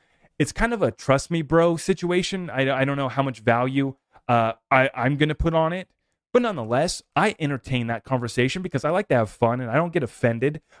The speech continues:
by someone saying that an asset can, you know, solve a lot of the world's financial problems and payment flows.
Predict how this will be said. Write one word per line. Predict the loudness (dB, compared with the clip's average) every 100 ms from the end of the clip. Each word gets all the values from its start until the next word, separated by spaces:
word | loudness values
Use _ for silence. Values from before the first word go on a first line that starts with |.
| 0
by |
someone | 2 2 -2 -2
saying | -2 -2 -2
that | -4 -4
an | -6
asset | -4 -6 -2 2 0 0
can, | -2 -2 _ _ 0
you | 0
know, | 0 -6
solve | 2 4 4
a | 4
lot | 4
of | 4
the | 0
world's | 0 0 0
financial | 0 0 -2 -4
problems | 0 -2 -2 -4
and | -2
payment | -2 -2 -4
flows. | 2 2 0